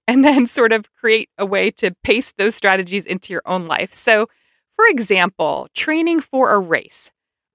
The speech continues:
I have a cousin. This is incredible to me. <laughs>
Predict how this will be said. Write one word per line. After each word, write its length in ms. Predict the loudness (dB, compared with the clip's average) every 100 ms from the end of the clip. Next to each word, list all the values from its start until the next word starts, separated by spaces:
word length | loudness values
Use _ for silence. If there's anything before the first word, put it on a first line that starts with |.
| -2
I 100 | -2
have 200 | 0 -4
a 100 | -6
cousin. 540 | -2 -2 -2 -10 _ _ _ _ _ _
This 320 | -2 -2 0
is 220 | 0 0 _
incredible 440 | -10 0 0 0 -8
to 120 | -14
me. 200 | -20 -20 _ _ -20
<laughs> 340 | -8 0 0